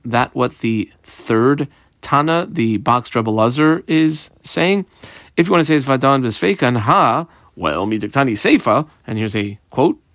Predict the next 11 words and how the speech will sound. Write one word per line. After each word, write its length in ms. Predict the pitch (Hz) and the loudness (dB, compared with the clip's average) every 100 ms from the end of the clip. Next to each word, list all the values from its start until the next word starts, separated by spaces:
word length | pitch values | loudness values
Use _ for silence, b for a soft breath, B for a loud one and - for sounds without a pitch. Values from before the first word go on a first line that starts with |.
| - | -4
line 160 | 370 | 0
and 100 | 226 | 2
a 40 | 160 | 4
half 340 | 160 139 - _ | 2 0 -6 _
of 140 | 143 110 | -10 -6
the 280 | 107 101 104 b b b | -4 -4 -8 b b b
later 240 | 175 190 | 0 2
part 220 | 143 120 113 | 2 2 2
of 80 | |
our 120 | 110 107 | 0 0
Mishnah, 360 | 101 107 139 | -2 -2 -2